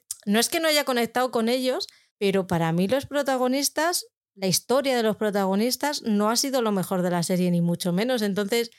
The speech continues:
yo s-, soy como soy y yo no puedo decir algo de, "Ay, pues me ha gustado mucho", cuando no, mira, a, a mí esto es así. Si quieres, apaleame, pero apaleame por, por cómo pienso, no por...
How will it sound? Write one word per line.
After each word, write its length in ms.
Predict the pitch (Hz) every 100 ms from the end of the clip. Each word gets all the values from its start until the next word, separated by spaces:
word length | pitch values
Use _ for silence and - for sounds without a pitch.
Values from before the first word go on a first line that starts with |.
| _ _
yo 320 | 190 190 226
s-, 400 | 262 - - -
soy 280 | - 233 240
como 280 | 262 262 240
soy 320 | 262 302 311
y 280 | - 202 202
yo 180 | 190 233
no 240 | 254 180
puedo 380 | 208 208 196 185
decir 1080 | 175 185 185 185 - 190 185 190 185 180 180
algo 240 | 185 190
de, 100 | 190 -
"Ay, 140 | 269
pues 160 | 269 247
me 80 | 262
ha 40 |
gustado 280 | 269 262 247
mucho", 260 | 254 262
cuando 240 | 240 196 190
no, 120 | 180
mira, 220 | 180 170
a, 220 | - - 190 190 -
a 60 | 220
mí 80 |
esto 200 | 214 -
es 60 | 165
así. 280 | 156 165 156
Si 160 | 185
quieres, 280 | 202 233 233 -
apaleame, 720 | 190 190 214 214 214 269 -
pero 200 | 208 190
apaleame 540 | 180 180 190 208 226 254
por, 480 | 196 190 175 170 -
por 180 | 185
cómo 280 | 170 190 185
pienso, 420 | 160 160 160 175
no 280 | 190 196 196
por... 480 | 208 196 185 175